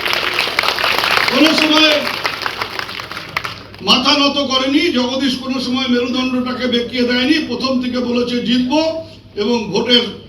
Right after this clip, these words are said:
চার তারিখ ভোটের ফলাফল ঘোষণা হওয়ার পর, পরেও দেখা গেছে একইভাবে জগদীশ জয়ী হয়ে হাসতে হাসতে বেরিয়েছে। আগামী দিনেও আরো ভালো জায়গায় পৌঁছুক, আরো শক্তিশালী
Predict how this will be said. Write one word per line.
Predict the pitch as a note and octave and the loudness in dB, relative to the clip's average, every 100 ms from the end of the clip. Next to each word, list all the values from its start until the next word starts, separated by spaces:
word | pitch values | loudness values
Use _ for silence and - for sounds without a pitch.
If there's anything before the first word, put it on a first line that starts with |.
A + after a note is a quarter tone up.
| - - - - - - | -20 -20 -20 -20 -20 -2
চার | G#3+ A3 A#3+ | 2 2 0
তারিখ | A#3+ A#3+ G3 - - | 0 0 -2 -12 -6
ভোটের | F#3+ A3+ G#3+ G#3 | -4 -2 -2 -2
ফলাফল | G#3+ A#3+ F#3+ A3 G#3+ - | -2 0 0 -2 -2 -2
ঘোষণা | G3+ G#3 A#3 G#3 | -4 -4 -2 -2
হওয়ার | A3 A3 - | -2 -2 -4
পর, | G#3+ G3+ - - - - G3 | -6 -8 -10 -16 -20 -14 -4
পরেও | A3+ C#4 B3 | 0 2 2
দেখা | G#3 G#3+ G3+ | 0 0 0
গেছে | G3+ A#3+ D4 - - - - - F#3+ | 0 0 -2 -4 -14 -20 -14 -2 0
একইভাবে | A#3+ C4 G#3 G3+ G#3+ G3 | 0 0 -2 0 0 2
জগদীশ | G3+ G3+ G3+ F#3+ - | 2 2 0 0 -2
জয়ী | G3+ A3 E3 | 0 0 2
হয়ে | G#3 A3+ G3 | 2 2 -2
হাসতে | F#3+ G3 F#3 | -4 -4 -6
হাসতে | E3 D#3 | -6 -4
বেরিয়েছে। | D3+ C#3+ C#3 C3+ - - - - F#3 | -4 -4 -6 -10 -14 -20 -20 -6 -2
আগামী | G3 A3+ A3+ G#3 | 0 0 0 0
দিনেও | A3 A3+ A3 G#3+ | 0 0 2 2
আরো | A#3+ A#3 - - - - A2 | 2 0 -2 -12 -12 -8 -2
ভালো | F#3+ B3 A#3+ | 2 4 4
জায়গায় | A#3+ A#3+ A#3+ | 2 0 0
পৌঁছুক, | B3 A#3+ B3 C#4+ C#4 - - - | 0 0 2 2 0 -10 -8 0
আরো | B3+ C#4+ B3+ - - - - - - B3 | 4 4 2 -4 -16 -20 -20 -20 -4 0
শক্তিশালী | C4 - D4 C4+ C#4 | 2 2 0 2 0